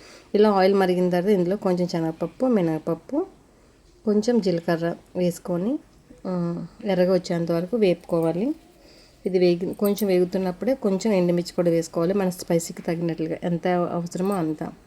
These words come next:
స్పైసీ ఎక్కువ తిన్న వాళ్ళు ఎక్కువ వేసుకోవచ్చు, తక్కువ తిన్న వాళ్ళు తక్కువ వేసుకోవచ్చు.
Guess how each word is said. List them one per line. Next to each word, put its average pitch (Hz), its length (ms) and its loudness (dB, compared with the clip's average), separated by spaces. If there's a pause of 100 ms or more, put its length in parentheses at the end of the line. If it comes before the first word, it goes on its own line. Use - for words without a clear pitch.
(560)
స్పైసీ 185 420 0
ఎక్కువ 180 260 0
తిన్న 180 180 0
వాళ్ళు 175 160 2
ఎక్కువ 175 220 -2
వేసుకోవచ్చు, 175 420 -2
తక్కువ 180 320 -4
తిన్న 175 200 2
వాళ్ళు 185 160 0
తక్కువ 175 240 -4
వేసుకోవచ్చు. 165 600 -4